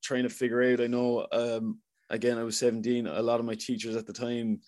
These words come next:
like, told me that I'd changed and that I was a lot more, like, I'd become an adult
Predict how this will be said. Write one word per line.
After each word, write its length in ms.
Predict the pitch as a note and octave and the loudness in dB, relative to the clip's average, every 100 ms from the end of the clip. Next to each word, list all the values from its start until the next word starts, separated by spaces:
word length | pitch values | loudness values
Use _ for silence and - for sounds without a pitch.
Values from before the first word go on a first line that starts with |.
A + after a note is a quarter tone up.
| _ _ _ _ _ _ _ _ _ _ _ | _ _ _ _ _ _ _ _ _ _ _
like, 280 | B2+ A#2 G#2+ | 0 0 0
told 240 | - A#2+ A2 | 0 0 2
me 100 | A#2+ | 0
that 180 | A#2 | 2
I'd 260 | A#2 A2+ - | 2 -2 -4
changed 680 | - B2 A#2+ A#2+ A2+ G#2+ A2+ | -2 0 0 -2 -2 -4 -4
and 180 | G#2+ A2 | -2 0
that 120 | G#2+ | 0
I 60 | |
was 220 | G#2+ G#2+ G#2+ | 0 -2 0
a 60 | |
lot 220 | A2 G#2 | 2 2
more, 300 | G2+ A#2 A2 | 0 0 2
like, 180 | A2 G#2+ | 2 4
I'd 160 | G#2 G#2+ | 2 0
become 260 | A2 A#2+ | -2 -2
an 80 | A2+ | 0
adult 360 | A2 A#2 A2+ | 2 2 2